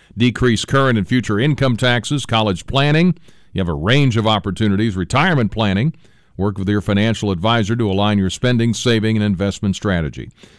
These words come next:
Start your year-end planning today with the experienced professionals at Busey Wealth Management, one eight hundred sixty-seven Busey, or visit busey dot com. Our show today brought to you by our friends at Berkey's, your hometown Kubota dealer.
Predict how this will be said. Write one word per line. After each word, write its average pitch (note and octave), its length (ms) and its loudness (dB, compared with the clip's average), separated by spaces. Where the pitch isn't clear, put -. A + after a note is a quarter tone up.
Start C3+ 320 0
your A#2+ 120 4
year-end F3+ 480 4
planning F3+ 360 2
today D#3+ 320 2
with B2+ 120 2
the G#2 120 2
experienced A#2 580 0
professionals C3 640 -2
at D#2+ 140 -4
Busey A#2+ 280 0
Wealth F#2+ 300 -2
Management, C3+ 480 -2
one A#2 180 2
eight C#3+ 140 4
hundred B2 300 0
sixty-seven G2 640 -2
Busey, C3+ 320 -2
or G#2+ 60 -2
visit F2 340 -6
busey A#2 480 -2
dot G#2 280 0
com. D#2 260 -2
Our D#2 80 -8
show A3+ 240 2
today D#3 240 2
brought D3+ 280 0
to D3+ 100 0
you B2+ 100 0
by A#2+ 160 0
our A2 80 0
friends B2 320 -2
at F#2 100 -4
Berkey's, D#3+ 480 0
your G2+ 140 0
hometown A2 480 0
Kubota A#2 360 -2
dealer. A2 340 0